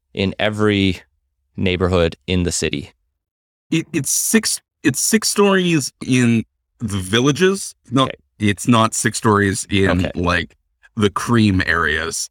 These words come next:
Speaker 2: Those can be, like, fourplexes and will probably stick to the three-story limit. The,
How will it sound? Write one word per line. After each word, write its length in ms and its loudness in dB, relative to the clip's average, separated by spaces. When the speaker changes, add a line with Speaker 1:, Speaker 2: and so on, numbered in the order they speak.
Speaker 2:
Those 400 2
can 240 0
be, 320 -4
like, 400 -2
fourplexes 1120 -4
and 420 0
will 240 2
probably 560 -2
stick 360 -4
to 120 -4
the 140 -6
three-story 680 -4
limit. 400 -4
The, 500 2